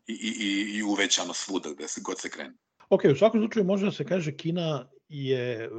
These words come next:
Speaker 2: dobro mesto da se zaradi. Ako imaš odgovarajuću struku, ako imaš znanje koje trenutno toj zemlji treba, može da se pristojno živi u Kini.
Speaker 1: To je tačno. E, ono što ljudima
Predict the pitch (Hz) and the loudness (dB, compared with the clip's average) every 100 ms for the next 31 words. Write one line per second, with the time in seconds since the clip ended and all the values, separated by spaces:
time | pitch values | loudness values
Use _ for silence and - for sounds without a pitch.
0 | 113 117 _ 143 123 127 143 160 120 - | -12 -16 _ -6 0 2 4 2 0 -4
1 | - 147 151 - - _ _ _ _ _ | -2 0 0 -2 -12 _ _ _ _ _
2 | - 139 - 110 110 - - - - _ | -4 -4 -4 -8 -8 -8 -14 -18 -20 _
3 | _ 160 143 143 139 127 - 113 117 131 | _ 2 2 4 0 0 -2 -4 0 4
4 | 135 - - - 196 196 131 117 - 127 | 4 4 -4 4 4 4 0 0 -2 -4
5 | 107 104 131 139 117 113 107 120 120 120 | -4 -2 0 0 -2 -6 -8 -6 -6 -6
6 | - 104 - 120 104 107 120 101 - 131 | -8 -12 -8 -6 -6 -6 -6 -6 -2 2
7 | 151 170 160 - _ - 113 117 117 113 | 4 4 2 -4 _ -8 -4 -4 -4 -8
8 | - 120 110 - _ _ _ 127 113 - | -6 -6 -6 -8 _ _ _ -8 -6 -2
9 | 120 117 101 98 120 117 104 101 - 78 | -2 -2 -6 -6 -6 -6 -8 -12 -12 -12
10 | - _ - 90 - 143 - - - - | -14 _ -4 -2 4 4 4 2 0 -8
11 | _ _ _ - - 113 110 110 123 226 | _ _ _ -6 2 4 6 4 0 -2
12 | 147 147 143 - 139 131 139 147 143 | -2 0 2 0 2 2 2 4 4